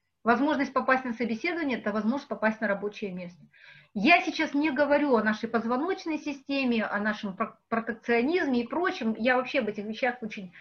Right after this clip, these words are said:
я их не люблю очень сильно, как любой работодатель. И поэтому давайте говорить о том, что, э, наш выпускник устраивается как наш выпускник, как, э, там, не знаю, Иванов, Петров, Сидоров.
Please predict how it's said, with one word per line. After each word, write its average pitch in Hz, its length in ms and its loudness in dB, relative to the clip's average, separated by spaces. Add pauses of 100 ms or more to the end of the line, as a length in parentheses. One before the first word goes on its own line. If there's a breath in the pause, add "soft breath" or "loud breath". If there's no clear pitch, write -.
(160 loud breath)
я 262 140 6
их - 100 -2
не 254 100 2
люблю 220 300 0
очень 254 260 -4
сильно, 262 400 -6 (180 loud breath)
как 226 180 0
любой 240 240 6
работодатель. 214 720 0 (240 loud breath)
И 262 220 2
поэтому 285 380 4
давайте 269 280 2
говорить 233 320 4
о 220 60 -2
том, 320 180 -4
что, 240 160 -2
э, 196 600 -2
наш 269 200 4
выпускник 247 380 -6
устраивается 233 540 2
как - 160 -12
наш 226 220 2
выпускник, 220 680 0
как, - 300 -2 (360 soft breath)
э, 220 60 -18 (440)
там, 170 200 -10
не 190 80 -8
знаю, 208 200 2
Иванов, 277 320 2
Петров, 247 400 0
Сидоров. 220 420 0